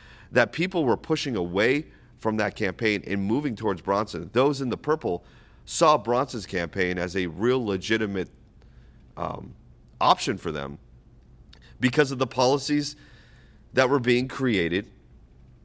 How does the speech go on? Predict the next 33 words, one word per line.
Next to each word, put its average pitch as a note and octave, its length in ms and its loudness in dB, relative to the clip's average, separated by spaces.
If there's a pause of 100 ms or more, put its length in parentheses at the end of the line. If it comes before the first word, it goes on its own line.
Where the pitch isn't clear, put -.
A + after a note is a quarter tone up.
(360)
by A#2+ 260 6
the C3+ 140 0
left-leaning G2+ 640 0
assembly. D3 480 -2 (440)
So C#3 260 4 (140)
all C3+ 180 2
of D3+ 60 2
a G#3 60 2
sudden, F3 460 0
magically, C#3+ 760 -2 (280)
"Oh, F3+ 100 8
no, F3+ 140 4
no, D#3+ 140 6
we B2 120 0
don't C#3+ 140 0
need B2+ 140 2
a A2+ 40 2
mask G2 280 0
mandate F2 300 -2
anymore. E2 420 -2 (100)
We're A#2+ 120 0
gonna B2 140 0
shut C#3+ 360 2
it D3 80 -2
down A#2 400 2
immediately." F#2+ 560 0 (240)
And A#2+ 100 2
I A#2 60 4
mean, B2 160 2
it G3+ 140 4
almost C3+ 280 2
happened F#2+ 320 -2
overnight. F2+ 400 0